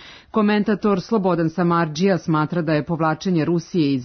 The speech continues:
Sirije deo strategije da se Moskva ne upliće dublje u tom regionu. Podseća da povlačenje dolazi u trenutku kada je američki predsjednik Donald Trump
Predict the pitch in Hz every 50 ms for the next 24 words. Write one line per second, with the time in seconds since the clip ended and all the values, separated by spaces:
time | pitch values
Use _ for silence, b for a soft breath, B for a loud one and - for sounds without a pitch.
0 | 131 - - - 208 208 208 233 226 226 220 180 170 175 175 170 160 - - 165
1 | 151 156 - 190 175 151 175 175 175 147 147 143 - - 160 151 151 151 151 151
2 | - - 170 170 170 175 185 196 196 180 - 240 226 - 208 180 147 156 156 143
3 | 135 151 156 156 156 160 - 151 143 147 147 147 147 143 190 175 160 151 156 156
4 | 147 127 113 117 B B B B B B B B - 240 247 240 - 277 220 -
5 | 220 180 156 160 - - 160 147 165 156 160 160 - 208 202 196 190 196 196 196
6 | 208 214 185 214 226 214 - 214 202 170 165 160 160 - 202 175 - 180 156 139
7 | 156 151 147 143 135 143 147 151 151 165 160 - - 208 - - 196 190 180 180
8 | - 226 214 208 220 214 - - 180 156 131 156 143 143 139 139 131 - - -
9 | 185 190 202 208 214 -